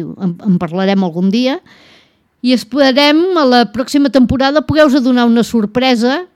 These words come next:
amb algun petit canvi o petita introducció,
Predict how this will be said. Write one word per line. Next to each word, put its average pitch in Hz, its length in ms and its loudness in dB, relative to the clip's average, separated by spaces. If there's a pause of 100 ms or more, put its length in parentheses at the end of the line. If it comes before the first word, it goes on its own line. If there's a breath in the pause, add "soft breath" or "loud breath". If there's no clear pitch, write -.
amb 202 180 -4
algun 214 1000 0 (340)
petit 196 240 -8
canvi 269 540 0 (320)
o 202 640 -2
petita 208 320 -8
introducció, 202 720 -4